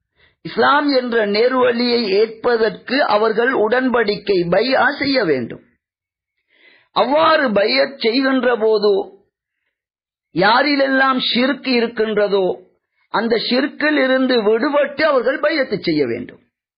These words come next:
இப்படி பத்து பேர் வந்து பைஅத் செய்ய வந்தவர்களிலே ஒருவரிலே ஷிர்க் இருந்தது. தாயத்து தொங்க விட்டிருந்தார். எனவே நபி அவர்கள் அவரிடமிருந்து இஸ்லாத்திற்காக பையத் எடுக்கவில்லை, அவரை விட்டு விட்டார்கள்.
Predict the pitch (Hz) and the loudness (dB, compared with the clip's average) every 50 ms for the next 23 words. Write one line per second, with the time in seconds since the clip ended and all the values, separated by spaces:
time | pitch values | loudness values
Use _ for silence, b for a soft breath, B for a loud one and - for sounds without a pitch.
0 | _ - 220 226 302 320 320 311 302 277 - - - 208 - - - 294 311 277 | _ -12 -8 -2 0 0 2 2 0 -2 -2 -2 -2 -2 -2 -4 -4 -6 -6 -4
1 | - - 262 277 277 254 240 240 233 226 214 202 190 196 - 240 254 262 - - | -2 0 0 2 2 2 0 0 0 0 -2 0 0 0 0 0 -2 -2 -4 -4
2 | - 233 226 214 208 190 185 185 208 208 220 214 214 208 202 208 196 196 190 190 | -4 -2 0 2 2 2 2 0 0 0 0 0 0 0 0 -2 -2 0 0 0
3 | 185 170 180 208 240 269 269 262 240 214 202 214 247 277 - - 240 254 262 254 | 2 2 0 0 2 2 2 2 2 0 0 0 -2 -2 -2 -4 -4 -4 -4 -4
4 | - 214 185 170 147 131 - - - - - _ _ _ _ _ _ _ _ _ | -2 -2 0 0 0 -2 -2 -4 -8 -12 -20 _ _ _ _ _ _ _ _ _
5 | _ _ _ _ _ _ b b b b b b b b b b b - 233 254 | _ _ _ _ _ _ b b b b b b b b b b b 0 2 4
6 | 294 330 330 302 277 277 - 285 285 285 - 285 285 285 277 285 262 233 208 202 | 4 4 4 2 0 0 -2 -4 -4 -4 -2 -2 0 0 2 2 2 2 0 0
7 | - 202 185 165 160 147 139 104 - - - _ _ _ _ _ _ _ _ _ | 0 -2 0 0 0 0 0 -2 -2 -4 -10 _ _ _ _ _ _ _ _ _
8 | _ _ _ _ _ _ - 175 196 220 233 226 247 262 269 277 240 208 196 190 | _ _ _ _ _ _ -4 -2 0 0 2 2 2 2 2 2 0 0 -2 -2
9 | 196 240 247 247 247 233 233 233 220 208 226 226 254 247 - - 180 185 214 220 | -2 -2 0 2 2 2 2 0 0 0 0 0 0 0 0 0 0 2 2 2
10 | 226 226 220 226 220 208 208 202 214 226 240 240 240 240 196 180 - 196 208 208 | 2 2 2 0 0 0 0 0 0 0 0 0 -2 -2 -2 -2 0 0 0 0
11 | 214 214 - - 208 - - - 202 185 190 180 220 202 202 196 196 196 196 196 | 0 -2 -2 -6 -6 -4 -2 -2 0 0 0 0 -2 -2 0 0 0 0 0 -2
12 | - - - 160 175 175 202 202 202 202 196 185 165 170 160 156 156 156 151 - | -2 -2 -4 -2 -2 0 -2 -2 -2 -2 -2 0 0 0 0 0 0 0 -2 -2
13 | 165 202 226 247 247 269 269 226 226 226 233 - 262 240 190 160 - - 139 120 | 0 0 0 0 0 0 0 -2 -2 -2 -2 -2 -2 0 0 -2 -2 -2 -4 -4
14 | 117 107 - | -4 -8 -12